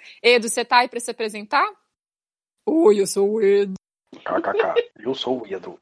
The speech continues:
Speaker 2: e eu estou aqui me apresentando. Eu gosto de gravar tudo que os outros fazem.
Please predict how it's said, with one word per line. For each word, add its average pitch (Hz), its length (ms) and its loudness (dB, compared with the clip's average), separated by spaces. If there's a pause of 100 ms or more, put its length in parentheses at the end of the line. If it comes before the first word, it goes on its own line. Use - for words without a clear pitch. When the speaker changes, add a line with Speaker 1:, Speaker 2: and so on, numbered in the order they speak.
Speaker 2:
e 104 160 -12
eu - 140 0
estou 571 320 -6
aqui - 160 -16 (120)
me - 140 -6
apresentando. 107 800 -6
Eu 139 160 -2
gosto 131 440 -4
de 139 520 -6
gravar 113 440 2
tudo 131 320 -6
que - 80 -8
os 123 120 -4
outros 120 300 -6
fazem. 107 340 4